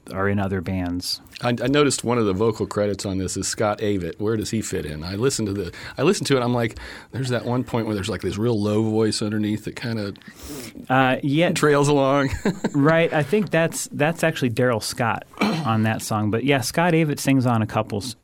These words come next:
Speaker 1: couple tunes. Um, and the, the Avett Brothers have been real helpful for me over the years. I opened for them probably a hundred times.
Speaker 2: How'd you meet them?
Speaker 1: Uh, I met them at a festival in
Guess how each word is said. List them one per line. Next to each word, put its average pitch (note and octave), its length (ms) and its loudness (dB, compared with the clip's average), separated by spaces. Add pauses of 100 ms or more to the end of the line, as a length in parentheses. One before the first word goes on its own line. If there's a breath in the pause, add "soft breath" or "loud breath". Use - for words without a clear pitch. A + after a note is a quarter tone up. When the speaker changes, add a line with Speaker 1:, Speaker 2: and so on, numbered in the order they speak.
Speaker 1:
couple A2 260 -2
tunes. G#2 640 -2
Um, G2+ 500 -2
and A2+ 220 2
the, A2 300 0
the A#2 80 0
Avett C#3 280 4
Brothers A#2 300 2
have G#2 80 -2
been A2 140 0
real G#2 160 0
helpful G2 360 -4
for - 140 -8
me G2 180 -2
over F#2 200 -4
the G2 100 -2
years. G2 300 -4
I F#2+ 240 -4 (480 loud breath)
opened G#2+ 360 2
for G#2 160 -4
them G2 460 -2 (680 soft breath)
probably A2+ 380 4
a F#2+ 40 0
hundred F#2 320 -2
times. F#2 580 -4 (160)
Speaker 2:
How'd D#3+ 220 -4
you A#2+ 80 0
meet D3 180 0
them? - 160 -4
Speaker 1:
Uh, F#2+ 220 -4 (220)
I C3 180 2
met A3+ 280 2
them G3 400 2
at C#3+ 200 2
a B2 60 0
festival D#3 880 0
in G#2 640 0